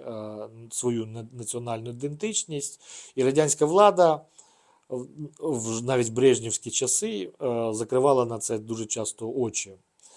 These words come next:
головне, це транзитна, е,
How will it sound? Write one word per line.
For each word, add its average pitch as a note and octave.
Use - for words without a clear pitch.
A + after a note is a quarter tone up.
головне, F#3+
це E3
транзитна, E3
е, -